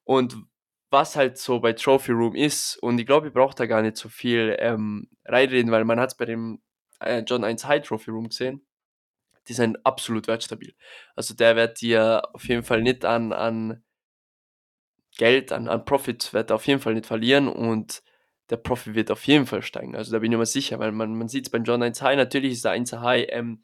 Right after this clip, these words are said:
nochmal besonderer, spezieller, cooler, wie auch immer, aber es geht da immerhin um eine Geschichte und um einen, um einen Sammlerwert. Also es ist eher Sammlerwert und dieser, hey, ich hab einen Trophy Room an. Das ist nicht vergleichbar mit einem anderen Low oder mit einem anderen,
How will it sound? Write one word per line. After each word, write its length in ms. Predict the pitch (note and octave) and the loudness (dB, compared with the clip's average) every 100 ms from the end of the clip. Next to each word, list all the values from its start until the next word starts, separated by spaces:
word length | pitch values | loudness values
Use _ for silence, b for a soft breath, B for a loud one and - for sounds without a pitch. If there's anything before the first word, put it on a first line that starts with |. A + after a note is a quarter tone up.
| b b - | b b -8
nochmal 320 | B2+ B2 A2+ | -6 -4 -6
besonderer, 520 | A#2 C#3 C#3+ C#3 A#2+ | -6 -6 -4 -2 -4
spezieller, 920 | - A#2 - B2+ B2+ B2 A#2+ A#2+ A2+ | -6 -14 -6 -2 -2 -2 -2 -4 -6
cooler, 440 | - - C#3+ B2+ A#2 | -8 -4 2 2 2
wie 100 | A#2+ | -4
auch 80 | A#2+ | -4
immer, 320 | D3+ G3 - B B B B B | -2 -2 -4 B B B B B
aber 260 | A#2 A#2+ | 2 4
es 220 | B2 - | 2 0
geht 240 | C#3 C#3+ C#3 | 0 0 4
da 280 | B2 A#2 - _ _ | 4 2 -2 _ _
immerhin 460 | C3 C#3 B2+ B2+ B2 | -2 0 2 2 0
um 100 | A#2 | 0
eine 120 | A2 | -2
Geschichte 500 | A2+ - D3 - A2+ | -2 -4 -6 -2 0
und 320 | A2+ A2 G#2+ | 0 -2 -4
um 200 | - A2 | -6 -4
einen, 160 | A2 G#2 | -4 -6
um 120 | A2 | -6
einen 120 | A2+ | -2
Sammlerwert. 640 | A2+ C3+ C#3+ A2+ G2 F2+ G2+ | 4 4 4 0 0 -8 -10
Also 120 | A2 | -12
es 60 | |
ist 60 | G#2+ | -4
eher 200 | B2 A#2 | -2 0
Sammlerwert 720 | B2 C#3 D#3+ C#3+ D3 D3 - B B B - | 2 2 2 2 4 4 2 B B B -4
und 240 | A#2+ A2 | -4 0
dieser, 280 | A2+ A2+ A2+ | -2 2 2
hey, 300 | A#2+ B2+ B2+ | 4 4 2
ich 180 | A2 A#2+ | 2 0
hab 140 | A#2 | 0
einen 120 | A2+ | -2
Trophy 380 | - B2+ B2+ B2+ | -2 0 0 -2
Room 260 | A2 G#2 F#2+ | -8 -8 -12
an. 220 | - - | -14 -18
Das 200 | A2 - | -20 -16
ist 500 | A2+ - - - - _ _ _ | -14 -12 -12 -12 -16 _ _ _
nicht 180 | A#2+ A#2 | -10 -6
vergleichbar 500 | A#2+ A2+ A#2 A#2 A2+ | -6 0 0 0 -6
mit 180 | A2 A2 | -6 -8
einem 120 | G#2 | -4
anderen 300 | A#2+ A#2+ A#2 | 0 0 -2
Low 280 | A2 A2 A2 | -4 -6 -8
oder 220 | - - | -12 -14
mit 220 | - - | -14 -16
einem 120 | - | -10
anderen, 460 | A#2 A#2+ A#2 A2 | -4 -2 -2 -4